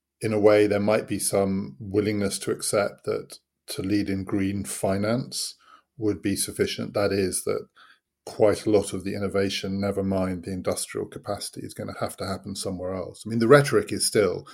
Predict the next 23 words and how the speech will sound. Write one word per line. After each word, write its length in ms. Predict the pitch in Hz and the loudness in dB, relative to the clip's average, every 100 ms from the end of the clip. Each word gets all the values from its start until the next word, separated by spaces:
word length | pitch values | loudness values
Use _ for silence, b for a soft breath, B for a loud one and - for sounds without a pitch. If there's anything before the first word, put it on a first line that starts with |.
| B | B
even 180 | 120 110 | 0 2
if 140 | 110 117 | 0 -2
you 60 | |
think 220 | - 101 | -6 -6
of 80 | 92 | -6
just 200 | 104 - | -6 -6
sort 140 | 104 92 | -6 -6
of 120 | 87 | -4
the 60 | |
rhetoric 400 | 98 95 - 87 | 0 0 -2 -8
of 100 | 87 | -4
levelling 340 | 92 87 95 123 | -4 -2 2 4
up, 200 | 123 - | 4 2
which 240 | 110 - - B B B B - | -8 -10 -14 B B B B -6
cuts 260 | 113 - | -4 -4
across 520 | 107 - 104 87 - - b b b | -8 -4 -2 -2 -8 -16 b b b
green 300 | 113 104 95 | 2 4 2
politics, 720 | - 101 - 110 - - - b b | -2 -2 -4 -6 -6 -12 -18 b b
you 80 | - | -6
know, 60 | 98 | -4
the 120 | 95 | -2
idea 380 | 95 92 95 92 | -2 -2 -4 -4
that 280 | - - | -6 -10